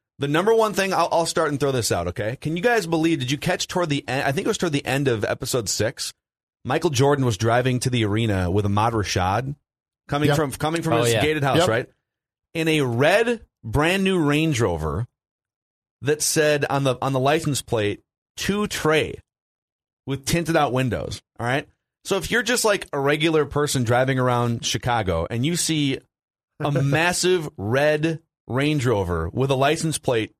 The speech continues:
Speaker 1: "To Trey,"
Speaker 2: Yep.
Speaker 1: with tinted out windows, aren't you one hundred percent sure that's Michael Jordan?
Speaker 2: Or do you think it's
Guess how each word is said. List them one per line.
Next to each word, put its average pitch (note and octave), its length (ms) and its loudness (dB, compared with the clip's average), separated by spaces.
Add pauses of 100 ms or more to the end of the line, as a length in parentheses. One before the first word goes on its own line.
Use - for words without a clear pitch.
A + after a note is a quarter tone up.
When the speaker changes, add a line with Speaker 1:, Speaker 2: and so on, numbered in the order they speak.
Speaker 1:
"To F3 320 0
Trey," C3 600 0
Speaker 2:
Yep. F2 300 -4 (100)
Speaker 1:
with D3 220 -6
tinted F3 300 0
out D3+ 140 2
windows, A2+ 540 -2 (800)
aren't E3 180 -2
you A3 80 0
one D#3 240 2
hundred D#3+ 200 0
percent E3+ 300 -2
sure D3 140 0
that's D3+ 200 0
Michael C#3 260 0
Jordan? G#2 380 -4 (1080)
Speaker 2:
Or F3+ 240 4
do F#3+ 80 4
you D#3+ 240 4
think D#3 420 0
it's C3+ 320 -4